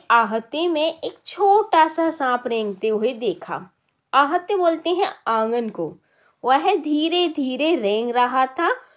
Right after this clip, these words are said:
मुझको देखते ही वह भागा और वहीं पर पड़े हुए नारियल के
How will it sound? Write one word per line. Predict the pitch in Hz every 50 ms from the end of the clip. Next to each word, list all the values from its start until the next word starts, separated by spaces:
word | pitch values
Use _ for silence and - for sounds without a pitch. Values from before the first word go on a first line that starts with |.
| _ _ - 247
मुझको | 269 277 277 - - - 466 440
देखते | 427 302 294 294 294 294 _ - 330
ही | 330 359 349
वह | 339 339 349 440
भागा | 381 294 262 214 214 208 196 180 170 170 165 - - _ _ -
और | - 262 302 320
वहीं | 320 302 302 302 277 294 349 330
पर | 339 - 359 359
पड़े | 359 359 - - 285 277 269 311 330
हुए | 330 311 277 269 285 311 339
नारियल | 302 262 233 214 208 208 202 220 233 254 269 285 269
के | 277 - 311 302 320